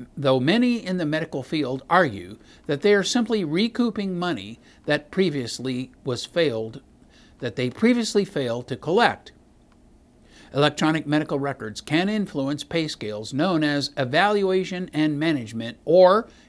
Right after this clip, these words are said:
E and M codes. For an office visit, a doctor must choose one of five escalating payment codes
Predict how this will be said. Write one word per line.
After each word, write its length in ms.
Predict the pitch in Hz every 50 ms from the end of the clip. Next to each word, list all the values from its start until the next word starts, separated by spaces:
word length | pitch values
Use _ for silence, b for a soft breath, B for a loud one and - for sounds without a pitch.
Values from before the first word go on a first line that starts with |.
| B B
E 140 | 156 175 202
and 100 | 202 214
M 220 | 208 196 175 156
codes. 420 | - 127 104 90 - - - - - _ - _ _ _ _ _ _ b b b b b b b b b
For 180 | b 160 156 180
an 60 | 202
office 320 | 220 233 226 - 208 -
visit, 380 | - - 120 117 131 165 160 -
a 100 | 160 165
doctor 440 | 151 165 185 190 196 190 - 175 156
must 340 | 131 131 170 226 233 - -
choose 480 | - - 233 214 175 156 151 139 139 - -
one 260 | 143 175 196 208 202
of 160 | 190 170 -
five 580 | - - 208 202 208 202 190 190 185 180 170 - -
escalating 640 | 170 196 202 - - - 156 156 160 156 160 160 143
payment 400 | - 156 156 147 151 151 - -
codes 460 | 160 160 135 98 98 101 113 -